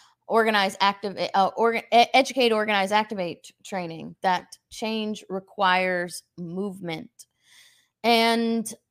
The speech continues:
the message is that the time for sitting behind keyboards and being social media homebound warriors is over. It's time to get out into the streets and share boldly the truth.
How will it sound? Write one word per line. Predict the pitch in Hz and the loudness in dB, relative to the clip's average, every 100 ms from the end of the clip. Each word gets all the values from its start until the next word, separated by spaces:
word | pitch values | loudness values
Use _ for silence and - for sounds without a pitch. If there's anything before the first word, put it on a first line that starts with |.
| _ _ | _ _
the | 202 247 | 0 4
message | 349 440 - 254 214 - | 6 4 2 0 0 -4
is | 202 175 165 196 202 | -4 -2 -4 -6 0
that | 220 226 | 0 2
the | 240 233 - | -2 -4 -10
time | - 339 349 320 247 233 | -2 2 4 4 2 0
for | 240 240 | -2 -4
sitting | 233 - 285 254 233 226 - _ _ | -2 -2 0 0 0 -4 -12 _ _
behind | 240 262 247 | 4 4 2
keyboards | 240 262 226 240 226 | -2 -2 4 4 2
and | 247 | -2
being | 226 220 | -2 -4
social | 220 233 226 226 | -2 -2 0 -2
media | 220 208 | 0 0
homebound | 220 226 208 196 190 | 0 2 4 4 2
warriors | 226 220 214 208 208 - | 2 2 2 -2 -4 -6
is | 214 208 196 185 - - | 0 0 0 -4 -10 2
over. | 294 302 294 453 - _ _ _ _ _ - | 4 6 2 2 -6 _ _ _ _ _ -2
It's | 240 - | -2 0
time | 269 247 247 247 | 2 4 4 2
to | 240 254 | -4 -8
get | 208 220 | -2 2
out | 214 214 | 4 2
into | 214 196 | 0 -4
the | 202 | -6
streets | - 330 381 - | -6 -4 -4 -4
and | 262 226 | -6 -6
share | - 220 214 | -2 0 0
boldly | 202 202 226 330 349 240 226 214 - 180 | 0 2 2 2 -4 -4 -4 -6 -10 -12
the | 175 | -8
truth. | 185 - 175 196 254 _ | -8 -8 -6 -6 -8 _